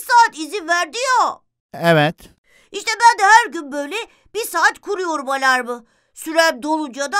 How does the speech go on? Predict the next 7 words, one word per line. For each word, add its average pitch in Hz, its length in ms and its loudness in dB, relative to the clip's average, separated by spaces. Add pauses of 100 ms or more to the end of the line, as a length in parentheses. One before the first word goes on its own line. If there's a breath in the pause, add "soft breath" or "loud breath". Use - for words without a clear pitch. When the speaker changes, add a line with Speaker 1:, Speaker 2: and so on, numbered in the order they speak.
(160)
Speaker 1:
alarm 311 480 4
çalıyor 277 420 -10
ama. 339 520 -2 (720)
Speaker 2:
Ama? 175 580 2 (640)
Speaker 1:
Acaba 392 800 -4 (220)
annem 254 600 -8
görmemişken 320 880 -2